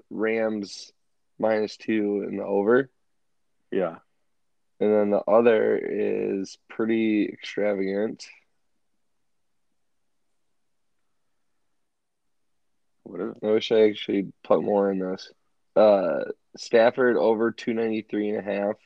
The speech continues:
Speaker 1: passing. Stafford over two and a half touchdowns thrown. Rams minus nine and a half.
Speaker 2: Okay.
Speaker 1: Those are
Speaker 2: Take
Speaker 1: my two
Speaker 2: Stafford, yeah.
Speaker 1: parlays.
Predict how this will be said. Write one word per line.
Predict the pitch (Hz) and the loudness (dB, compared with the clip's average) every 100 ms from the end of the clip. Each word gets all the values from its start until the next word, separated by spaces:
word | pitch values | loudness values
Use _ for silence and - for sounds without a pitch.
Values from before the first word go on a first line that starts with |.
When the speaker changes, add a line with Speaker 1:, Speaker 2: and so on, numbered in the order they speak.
| _ | _
Speaker 1:
passing. | 104 104 101 113 110 - _ _ _ | 0 0 -2 -2 -2 -4 _ _ _
Stafford | - - 110 113 107 | -8 0 0 2 2
over | 110 107 107 | 2 2 0
two | - 117 | -2 -4
and | 107 | -2
a | |
half | 107 101 _ | 0 -2 _
touchdowns | - 101 113 113 110 | -4 -4 -2 -2 -2
thrown. | - 117 117 120 - _ _ _ - | -2 0 0 -4 -10 _ _ _ -2
Rams | 107 113 117 120 107 | 2 4 4 0 2
minus | 110 107 104 104 | 2 4 0 -2
nine | 104 104 | -4 -4
and | 101 | -6
a | 95 95 | -6 -6
half. | 95 - _ _ _ _ _ _ _ _ _ _ _ _ _ _ _ _ _ _ _ _ _ _ _ _ _ - | -6 -14 _ _ _ _ _ _ _ _ _ _ _ _ _ _ _ _ _ _ _ _ _ _ _ _ _ -16
Speaker 2:
Okay. | - - _ _ _ _ _ _ _ _ _ _ _ _ _ | -14 -16 _ _ _ _ _ _ _ _ _ _ _ _ _
Speaker 1:
Those | 104 104 | -2 0
are | 98 | 0
Speaker 2:
Take | |
Speaker 1:
my | 98 | -2
two | |
Speaker 2:
Stafford, | 87 104 90 | -4 -4 -4
yeah. | |
Speaker 1:
parlays. | 98 98 98 98 | -2 -2 -4 -6